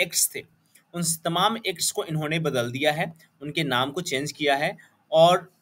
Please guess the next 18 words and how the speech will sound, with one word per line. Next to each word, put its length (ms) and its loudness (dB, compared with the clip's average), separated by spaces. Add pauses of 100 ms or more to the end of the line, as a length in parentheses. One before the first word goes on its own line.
इसको 240 -2
स्वदेशीकरण 840 2
किया 180 2
गया 200 0
है। 180 -8 (360)
स्वदेशीकरण 800 0
मैं 180 0
क्यों 160 0
कह 160 2
रहा 220 2
हूँ, 240 -4 (360)
क्योंकि 220 -2
यहाँ 280 2
पे 140 0
तीन 280 -4
ऐसे 320 -2
बिल 220 0
हैं 180 2